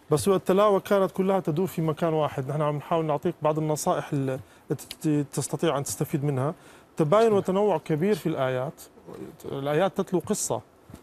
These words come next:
و-، وال-، والمقام نفسه واحد يدور في نفس المكان، فهذا شيء طبعًا لا يصلح. الشغلة الأ-، الأخرى، آه، لإثراء المكتبة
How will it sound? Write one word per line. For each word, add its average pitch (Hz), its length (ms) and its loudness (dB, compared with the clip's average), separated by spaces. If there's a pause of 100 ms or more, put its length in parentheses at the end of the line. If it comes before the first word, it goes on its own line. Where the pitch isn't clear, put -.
(220)
و-، 156 40 0
وال-، 165 640 2
والمقام 165 720 0
نفسه 170 260 -2
واحد 160 380 0
يدور 147 200 0
في 151 160 -2
نفس 151 200 -4
المكان، 139 440 -4
فهذا 147 360 -2
شيء 135 180 -6
طبعًا 120 340 -6 (1120)
لا 151 160 2
يصلح. 165 340 -2 (320)
الشغلة 214 300 4
الأ-، 190 460 2
الأخرى، 180 460 0 (380)
آه، 151 680 0
لإثراء 170 460 0
المكتبة 175 600 0